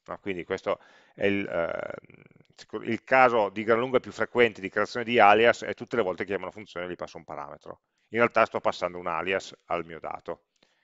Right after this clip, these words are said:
mentre la creazione esplicita di alias è abbastanza rara. Ci chiede di dire altro questo? Cosa si intende quando si parla di differenza copionale? Fornire un esempio, eh, l'esempio li abbiamo forniti di come si, si creano,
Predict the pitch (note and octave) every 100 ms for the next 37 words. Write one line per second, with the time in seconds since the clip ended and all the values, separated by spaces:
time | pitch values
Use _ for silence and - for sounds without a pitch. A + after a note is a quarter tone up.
0 | _ _ _ _ G2 F#2 F#2+ G2 - G#2
1 | F#2 - A2 G2+ F2+ G#2 D#2+ E2 E2+ -
2 | - - D#2+ D2+ D2+ D2 C#2 D2 D2 _
3 | _ _ A2+ _ _ _ _ _ _ _
4 | _ _ - _ _ - - G2 G2 G2
5 | G2 F#2+ A2+ A2+ G#2 A#2 - C3+ B2+ _
6 | _ _ - A#2+ B2 A#2 C#3 C#3 B2+ G#2+
7 | A2+ A#2+ A2 A#2+ A#2+ A#2+ C3 D3+ E3 -
8 | G2+ G2+ B2 A2+ F2+ F#2 - A2+ - _
9 | _ _ _ _ _ _ _ E2 D#2 D#2
10 | D#2 D2+ D2 D2 C#2 - - D#2 F#2 D#2+
11 | E2 E2 D#2 F#2 E2+ E2 E2 D#2+ D#2+ -
12 | E2 D#2+ D#2 D2+ - - E2 E2 F2+ F#2